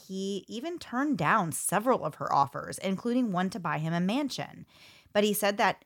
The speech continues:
anytime he would turn her down, she would react poorly. So eventually he just let her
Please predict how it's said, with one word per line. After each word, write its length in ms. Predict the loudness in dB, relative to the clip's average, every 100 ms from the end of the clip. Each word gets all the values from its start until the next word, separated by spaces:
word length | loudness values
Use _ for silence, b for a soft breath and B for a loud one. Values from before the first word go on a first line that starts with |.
| -6
anytime 480 | -2 -2 -2 -2 -2
he 180 | -4
would 140 | -6 -6
turn 320 | -4 0 0
her 140 | 0
down, 480 | -2 0 0 0 -2
she 220 | -4 -4 0
would 140 | 0
react 360 | 0 -2 -2 -2
poorly. 460 | -2 0 -2 -4 -8
So 200 | -2 0
eventually 480 | 2 2 0 -4 -6
he 180 | -4
just 280 | -4 -4 -6 -12
let 360 | -10 -8 -6
her 360 | -2 2 2